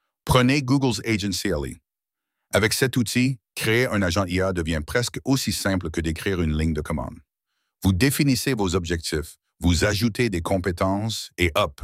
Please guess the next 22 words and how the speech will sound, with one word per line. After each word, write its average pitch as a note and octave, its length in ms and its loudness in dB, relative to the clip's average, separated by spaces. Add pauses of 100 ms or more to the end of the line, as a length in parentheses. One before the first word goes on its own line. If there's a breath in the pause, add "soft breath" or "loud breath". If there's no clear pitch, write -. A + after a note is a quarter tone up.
l'agent D#2+ 320 2
se F2 140 -2
débrouille D#2+ 420 -2
tout A2 160 0
seul. D2 340 -2 (460)
Et G2+ 80 4
le G#2+ 140 4
plus C#3+ 180 0
beau, A#2 300 0
c'est G2 180 -4
que F2 140 -4
tout - 160 -2
ça G#2 240 0
est D#2+ 100 -2
open D#2+ 260 -2
source. D2+ 460 -6 (600 soft breath)
Vous G2+ 100 6
pouvez E2+ 260 2
l'adapter, A#2 760 0
l'améliorer, F2+ 760 0 (160)
le D#2 100 0
partager. D2 640 -2